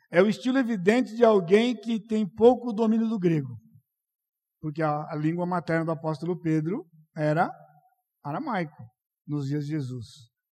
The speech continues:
e conhecimento do hebraico por causa do Velho Testamento e de linhagem. Mas a língua falada naqueles dias era o grego, o grego koiné, o grego de rua, não é? E Pedro, como ele era um,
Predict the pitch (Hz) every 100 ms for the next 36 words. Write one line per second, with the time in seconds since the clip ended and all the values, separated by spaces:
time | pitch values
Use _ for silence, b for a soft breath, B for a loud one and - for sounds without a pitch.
0 | _ 135 135 156 156 156 180 160 151 165
1 | 190 170 147 151 165 175 185 180 170 165
2 | 160 165 156 165 147 165 165 190 175 196
3 | 262 180 165 135 127 113 _ _ _ _
4 | _ _ _ _ - 143 156 175 160 226
5 | 311 277 - 196 185 180 180 175 165 151
6 | 139 262 214 123 - - - - 180 233
7 | 196 165 180 226 196 180 180 208 190 185
8 | 165 165 165 185 175 175 180 _ _ _
9 | _ _ 147 151 262 - _ _ _ _
10 | _ 190 175 220 269 285 214 247 262 254
11 | 247 226 202 190 185 170 160 - - -
12 | - 180 190 180 170 151